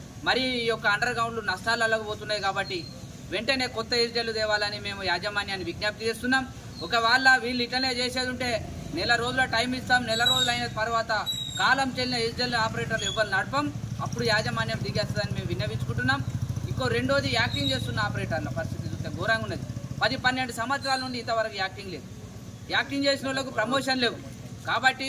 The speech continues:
ఎవరైతే యాక్టింగ్ చేస్తున్నారో ఎస్డిఎల్ ఆపరేటర్లు వాళ్ళందరూ ప్రమోషన్ ఇవ్వాలని డిమాండ్ పెట్టినాం. ఈ పాత ఎస్డిఎల్స్ ఏవైతే పనికి రావో, సర్వీస్ అయిపోయినాయో వాటిని కూడా ఏమి అక్కర రాందా అని పెట్టి కార్మికులు ఇబ్బంది చేసే బదులు యాజమాన్యం వాటిని విరమించుకుంటే మంచిది,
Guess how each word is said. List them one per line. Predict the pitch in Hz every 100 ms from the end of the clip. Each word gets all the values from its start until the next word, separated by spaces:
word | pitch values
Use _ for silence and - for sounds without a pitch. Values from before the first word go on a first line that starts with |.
| 240
ఎవరైతే | 214 247 254 240 226
యాక్టింగ్ | 220 240 240
చేస్తున్నారో | 233 226 226 226 214
ఎస్డిఎల్ | 185 214 214
ఆపరేటర్లు | 202 208 208 196 190
వాళ్ళందరూ | 185 180 196 190 165
ప్రమోషన్ | 175 226 214
ఇవ్వాలని | 208 196 190 175
డిమాండ్ | 165 185 214
పెట్టినాం. | 226 233 262 - - - - 208
ఈ | 220
పాత | 208 247 262 247
ఎస్డిఎల్స్ | 240 247 233 214
ఏవైతే | 220 240 247 240 - -
పనికి | 190 240 247
రావో, | 240 247 240 226 - - - - -
సర్వీస్ | 190 247 247 233
అయిపోయినాయో | 240 220 247 247 226 214 - - - -
వాటిని | 220 247 262
కూడా | 254 220
ఏమి | 262 269
అక్కర | 233 262 262 254
రాందా | 240 240 240
అని | 240 220
పెట్టి | 220 254 247
కార్మికులు | 208 214 233 208
ఇబ్బంది | 196 226 226
చేసే | 220 220 220
బదులు | 220 240 - - -
యాజమాన్యం | 160 220 247 240 233 214
వాటిని | 208 185
విరమించుకుంటే | 196 226 220 220 214 190
మంచిది, | 185 196 254